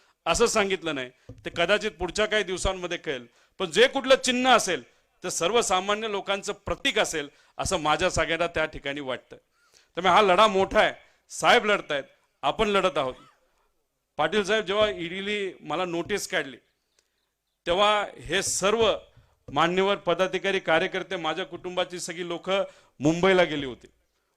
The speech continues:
मुंबईला गर्दी मोठ्या प्रमाणात झाली होती. तिथं मीडिया आले होते, पोलीस आले होते. सकाळी सात, साडेसातलाच बरेचसे लोक तिथं आले होते, महाराष्ट्रातली लोक तिथं आली होती.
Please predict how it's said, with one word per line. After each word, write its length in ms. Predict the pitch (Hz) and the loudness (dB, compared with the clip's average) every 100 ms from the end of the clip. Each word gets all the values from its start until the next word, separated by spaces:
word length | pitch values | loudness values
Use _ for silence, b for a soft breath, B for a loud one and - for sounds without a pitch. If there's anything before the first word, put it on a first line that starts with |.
| - | -10
मुंबईला 340 | 151 185 202 | 0 4 4
गर्दी 320 | 170 175 175 | 4 2 2
मोठ्या 300 | 202 202 202 | 0 0 0
प्रमाणात 400 | 208 202 202 208 | 0 0 0 0
झाली 260 | 170 175 170 | 0 0 -2
होती. 220 | 151 - _ _ _ _ _ _ _ 160 | -6 -10 _ _ _ _ _ _ _ -6
तिथं 160 | 160 | -2
मीडिया 360 | 185 190 208 202 | 2 4 6 4
आले 100 | 208 | 4
होते, 220 | 208 208 | 0 -2
पोलीस 360 | 208 196 220 208 | -4 -6 -2 0
आले 160 | 196 | 0
होते. 240 | 175 156 - _ _ _ _ _ _ _ | -4 -10 -18 _ _ _ _ _ _ _
सकाळी 480 | - - 160 196 208 | -10 -6 0 2 2
सात, 220 | - 175 202 - | 0 0 0 -2
साडेसातलाच 680 | 185 196 - 190 190 214 180 | -2 -2 -2 -4 -2 -4 -2
बरेचसे 400 | 185 202 - 202 | -2 0 -2 -2
लोक 200 | 190 202 | -4 -6
तिथं 240 | 185 208 | -6 0
आले 160 | 185 190 | 0 0
होते, 200 | 190 202 | -4 -6
महाराष्ट्रातली 760 | 165 165 202 185 202 196 190 | -2 0 0 -2 -6 -10 -8
लोक 200 | 180 190 | -8 -8
तिथं 240 | 190 190 | -8 0
आली 180 | 185 180 | 2 2
होती. 200 | 175 160 | 0 -6